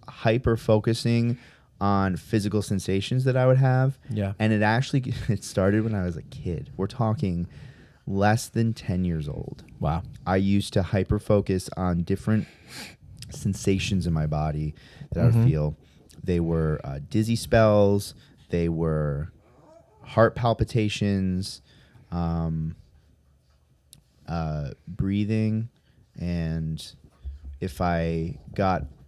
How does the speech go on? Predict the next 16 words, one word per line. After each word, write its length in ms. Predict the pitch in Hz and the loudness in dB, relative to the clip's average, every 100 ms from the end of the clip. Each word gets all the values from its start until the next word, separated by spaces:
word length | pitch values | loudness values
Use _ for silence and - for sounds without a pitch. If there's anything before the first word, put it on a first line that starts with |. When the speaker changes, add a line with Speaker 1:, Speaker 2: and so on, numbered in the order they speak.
| - - - _ - - - | -20 -20 -20 _ -20 -20 -14
Speaker 1:
really 800 | 104 110 117 113 107 98 90 90 - _ _ _ _ _ - | -2 2 4 4 4 2 0 -4 -10 _ _ _ _ _ -20
stressed 1000 | - - - - - 104 104 104 - - | -14 -12 -12 -8 0 4 6 4 0 -6
or, 440 | 95 92 90 85 - | -2 0 0 0 -2
um, 420 | 82 82 82 85 - _ _ _ _ _ _ _ _ _ - - _ _ _ | -4 -6 -6 -8 -14 _ _ _ _ _ _ _ _ _ -20 -20 _ _ _
you 160 | 107 107 | 0 2
know, 360 | 92 85 78 - 69 - - - _ - | 2 0 -4 -8 -14 -16 -20 -20 _ -4
work, 320 | 107 113 107 | 2 4 4
overworked 520 | 120 120 107 101 104 120 | 4 6 6 4 2 2
myself 380 | 107 - 104 | 0 4 2
and, 140 | 101 - | 2 -4
and 240 | 92 90 | -4 -2
my 100 | 90 | -2
heart 220 | 87 135 156 | 4 6 6
rate 100 | 160 | 6
went 160 | 160 | 6
up, 180 | 156 156 | 4 2